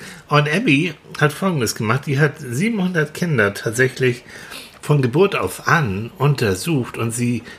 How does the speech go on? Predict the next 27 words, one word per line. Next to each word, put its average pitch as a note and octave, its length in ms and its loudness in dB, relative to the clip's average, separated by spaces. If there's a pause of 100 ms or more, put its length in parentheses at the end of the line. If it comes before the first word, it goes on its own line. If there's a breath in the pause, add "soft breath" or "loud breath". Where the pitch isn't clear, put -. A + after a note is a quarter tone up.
über B2 200 4
vierzig A3 520 0
Jahre C3 340 2
hinweg A#2 500 0 (320 loud breath)
in B2 160 0
ihrer, A#2+ 240 -4 (140)
ähm, A2 600 -4
Entwicklung A#2+ 580 0
weiter B2 220 4
begleitet. A2 580 -2
Emmy C#3 240 2
ist A#2+ 140 0
übrigens, A#2+ 460 -2 (340 loud breath)
äh, A2 240 6 (140)
neunzehnhundertneunundzwanzig A2 960 0
geboren G2+ 260 -4
und G2+ 120 -8
zweitausendsiebzehn C#3+ 800 0
erst G2+ 200 -6
gestorben. - 520 -12
So. E2+ 220 -8 (520 loud breath)
Und C3 160 0
Emmy F3 280 2
hat E3 260 0
dann D3 220 4
mal C#3 200 2
geguckt E3+ 460 -2